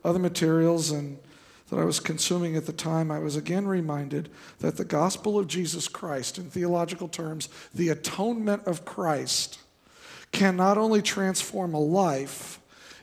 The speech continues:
it can transform an entire culture. Does this sound too audacious to you?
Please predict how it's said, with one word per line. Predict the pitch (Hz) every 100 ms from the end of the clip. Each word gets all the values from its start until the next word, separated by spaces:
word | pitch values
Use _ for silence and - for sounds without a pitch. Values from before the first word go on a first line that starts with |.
| -
it | -
can | 190
transform | - - 185 185 - - 185 165
an | 160
entire | 151 - 196 156 156 -
culture. | - 165 160 - 127 - _ _ _ _ _ _ _ _ _ _ _ _ _ _ _ _ _ _ _ _ _ _ _ _ _ _ _ _ _ _ _ _ _ _ - - _
Does | - 175
this | 269 285
sound | - 202 214
too | - 202
audacious | 190 165 170 175 208 -
to | -
you? | 185 185